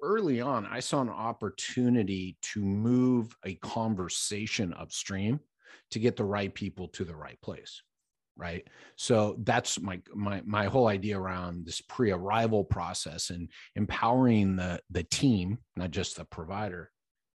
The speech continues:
to be part of this process. So if we're gonna do this work, right, and I'm pointing at you so people can't see, if we're gonna do this work,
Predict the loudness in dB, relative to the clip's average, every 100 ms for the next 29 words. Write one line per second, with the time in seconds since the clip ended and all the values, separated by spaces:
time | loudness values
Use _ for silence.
0 | _ _ -2 0 0 -2 0 2 2 0
1 | -6 -8 -8 -8 -4 -4 -4 -6 -8 -4
2 | -2 0 0 2 4 4 0 -4 -2 2
3 | 2 2 -4 -6 -6 -8 -20 _ _ _
4 | _ _ _ _ _ _ -6 -2 0 -2
5 | 0 0 0 -2 -6 -10 -10 -12 -10 -10
6 | -6 -6 -6 -12 -12 -8 -8 -8 -12 -6
7 | 2 6 8 8 6 6 4 0 0 0